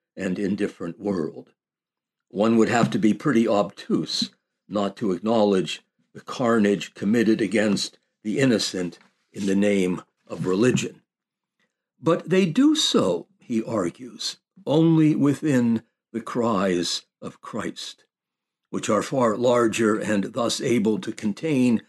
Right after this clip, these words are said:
and encompass an entire world of weeping children. A man can only cause pain, explains Father Lynch, to somebody outside of himself.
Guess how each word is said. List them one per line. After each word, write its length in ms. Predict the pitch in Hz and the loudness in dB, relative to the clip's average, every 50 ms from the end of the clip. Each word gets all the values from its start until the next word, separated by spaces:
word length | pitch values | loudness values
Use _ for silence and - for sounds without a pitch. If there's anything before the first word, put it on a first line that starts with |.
| _ _ _ _ _ _ | _ _ _ _ _ _
and 200 | 104 110 104 101 | -4 -2 0 2
encompass 840 | 101 101 98 - - 165 147 123 110 - 117 101 - - - - _ _ _ _ _ _ _ _ | 2 2 0 -2 -2 0 0 0 0 0 -2 -2 -2 -4 -6 -12 _ _ _ _ _ _ _ _
an 140 | - 110 | -2 2
entire 540 | 110 104 104 - - 139 131 117 110 107 104 - | 2 2 2 0 -2 -2 0 2 2 2 2 0
world 680 | 117 98 101 117 117 104 90 82 76 60 57 - _ _ _ _ _ _ _ | -2 0 2 2 4 2 2 0 -2 -4 -8 -10 _ _ _ _ _ _ _
of 260 | - 92 87 80 76 | -12 -10 -10 -10 -6
weeping 520 | 98 107 104 98 - _ 104 92 90 85 - _ _ | -2 -2 -2 -2 -4 _ -12 -10 -10 -10 -12 _ _
children. 540 | - - 113 87 92 85 - _ - _ _ _ _ _ _ _ _ _ _ _ _ _ _ _ _ _ _ _ _ _ | -8 -6 -4 -4 -4 -6 -8 _ -20 _ _ _ _ _ _ _ _ _ _ _ _ _ _ _ _ _ _ _ _ _
A 60 | 80 | -4
man 300 | 92 104 104 107 107 110 | 0 2 2 4 4 2
can 200 | 101 - 120 113 | 2 2 2 4
only 320 | 120 131 127 120 120 117 113 | 4 4 4 4 4 2 2
cause 420 | - - 151 139 131 127 113 107 | 0 0 0 2 2 2 0 0
pain, 680 | - _ - - 160 135 127 113 95 85 80 69 104 - _ _ _ _ _ _ _ _ | -4 _ -6 -2 0 2 4 4 2 2 -2 -6 -10 -18 _ _ _ _ _ _ _ _
explains 800 | - 85 - - - 98 95 98 98 92 92 87 82 80 - - _ | -16 -16 -16 -16 -10 -6 -2 0 0 0 0 -2 -2 -4 -8 -14 _
Father 360 | _ - 98 87 90 90 90 95 | _ -6 -6 -4 -2 -2 -2 0
Lynch, 540 | 95 107 120 107 98 95 - - - - _ _ _ _ _ _ _ _ _ _ | 2 2 2 2 2 0 0 -4 -6 -8 _ _ _ _ _ _ _ _ _ _
to 120 | - 110 110 | -10 -8 -6
somebody 600 | - - 165 143 139 127 120 120 113 113 120 123 | -2 0 2 2 4 4 4 4 4 4 4 2
outside 880 | - 110 107 104 - - - - - 151 151 120 92 95 95 87 82 - | 0 -2 -2 -2 -4 -6 -8 -6 -4 -2 0 0 2 2 0 0 -4 -8
of 160 | - 92 - | -14 -16 -12
himself. 640 | - 101 90 85 - - 147 135 92 - - _ _ | -10 -8 -8 -8 -8 -8 -10 -8 -10 -10 -12 _ _